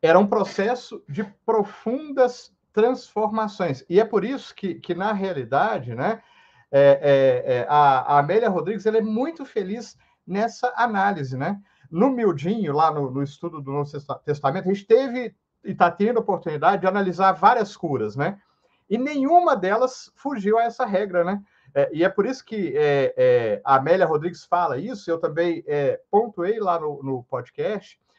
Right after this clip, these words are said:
porque, assim, a gente tá na, na ideia da matéria. Então, a gente foca naquilo que nos incomoda.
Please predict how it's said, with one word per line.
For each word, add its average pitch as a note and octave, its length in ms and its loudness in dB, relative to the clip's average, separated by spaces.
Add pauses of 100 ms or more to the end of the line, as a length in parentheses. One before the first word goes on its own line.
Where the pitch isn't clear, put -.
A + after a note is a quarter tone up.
(260)
porque, G#3 200 -4
assim, G#3+ 260 -6
a D3 60 -4
gente G3 300 -6
tá G3 340 2 (360)
na, F3 360 4
na E3+ 180 0
ideia E3+ 380 2
da G3 120 2
matéria. F#3 600 2 (100)
Então, G3 220 -2
a G3+ 40 2
gente A3 160 -4
foca - 580 0 (160)
naquilo F#3 460 -2
que C4 120 -8
nos A3+ 240 -6
incomoda. E3+ 920 -2